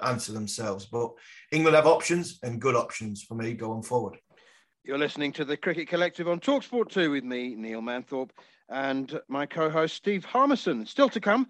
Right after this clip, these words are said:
Speaker 2: we'll hear from the England captain Joe Root, the head of, uh, the Ashes. But next up, we'll be joined by former England head coach Andy Flower. Thank you for joining us. Thank you very much for your time.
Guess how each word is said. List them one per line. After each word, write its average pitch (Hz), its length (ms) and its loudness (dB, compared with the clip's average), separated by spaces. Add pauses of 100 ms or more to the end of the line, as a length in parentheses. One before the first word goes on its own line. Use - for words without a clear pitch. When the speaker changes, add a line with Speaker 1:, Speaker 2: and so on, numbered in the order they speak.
(280)
Speaker 2:
we'll 156 160 0
hear 185 240 2
from 165 260 2
the 151 100 2
England 143 260 0
captain 139 420 -2
Joe 127 180 2
Root, 143 360 4
the 117 100 -10
head 123 180 -4
of, 107 220 -6
uh, 110 180 0
the 117 160 -2
Ashes. 113 320 -4
But 123 160 -6
next 202 320 0
up, 131 220 2 (340)
we'll 117 160 -2
be 110 140 -4
joined 120 400 -2 (100)
by 123 160 -2
former 233 380 2
England 110 400 -6
head 101 240 -8
coach - 560 -6
Andy 101 360 -4
Flower. 131 540 0 (640)
Thank 262 240 -2
you 254 80 0
for 202 100 -4
joining 139 320 0
us. 185 140 -2
Thank 214 240 0
you 202 60 -4
very 202 160 4
much 180 180 -2
for - 80 -10
your 151 120 0
time. 147 400 2